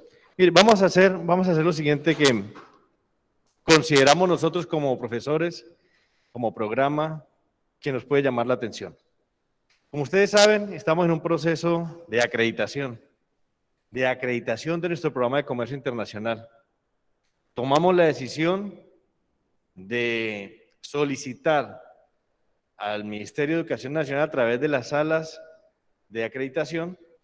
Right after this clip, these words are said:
que nos reconozca como un programa de calidad. El que nos reconozca es porque nos hemos sentido seguros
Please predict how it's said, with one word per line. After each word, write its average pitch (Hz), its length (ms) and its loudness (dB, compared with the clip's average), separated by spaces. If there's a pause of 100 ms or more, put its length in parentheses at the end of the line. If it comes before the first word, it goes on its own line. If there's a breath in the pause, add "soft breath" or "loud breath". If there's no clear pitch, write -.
(160)
que 143 140 -2
nos 147 160 -4
reconozca 143 600 0
como 143 160 -6
un 143 80 -10
programa 151 400 2
de 135 100 -4
calidad. 104 420 -4 (1400)
El 147 240 -2
que 160 300 -2
nos 160 220 0
reconozca 175 880 -2 (800)
es 165 120 -6
porque 202 280 0
nos 156 120 0
hemos 170 200 -2
sentido 175 320 0
seguros 175 600 0